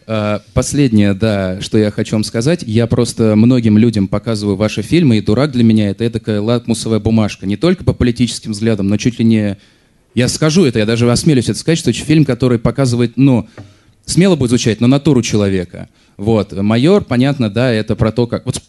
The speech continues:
щас поясню, что я имею в виду. А, «Майор» про то, как, э, система под-, разменивает пешку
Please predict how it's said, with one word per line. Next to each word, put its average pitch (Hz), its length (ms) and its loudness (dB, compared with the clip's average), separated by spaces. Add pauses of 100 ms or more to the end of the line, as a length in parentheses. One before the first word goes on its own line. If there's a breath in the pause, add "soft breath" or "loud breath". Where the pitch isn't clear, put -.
(140)
щас 113 240 -6
поясню, - 300 -2
что - 120 -2
я 107 40 2
имею 104 120 2
в 98 40 0
виду. 92 200 -4 (400 soft breath)
А, 104 340 0
«Майор» 139 340 2
про 127 160 -2
то, 143 120 0
как, 131 280 -4
э, 113 220 2
система 147 420 0
под-, 120 240 -2
разменивает 120 600 2
пешку 185 480 0